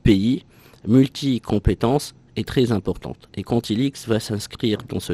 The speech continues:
cadre pour être, euh, on va dire, euh, le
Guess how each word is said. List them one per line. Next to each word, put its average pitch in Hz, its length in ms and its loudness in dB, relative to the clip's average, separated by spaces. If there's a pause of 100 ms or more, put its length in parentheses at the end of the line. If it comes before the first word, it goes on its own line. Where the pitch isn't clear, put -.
cadre 113 200 -2 (380)
pour 110 100 0 (120)
être, - 200 -6
euh, 85 280 -4
on 98 120 -4
va 92 60 4 (100)
dire, 101 180 0
euh, 85 140 -2 (520)
le 120 80 12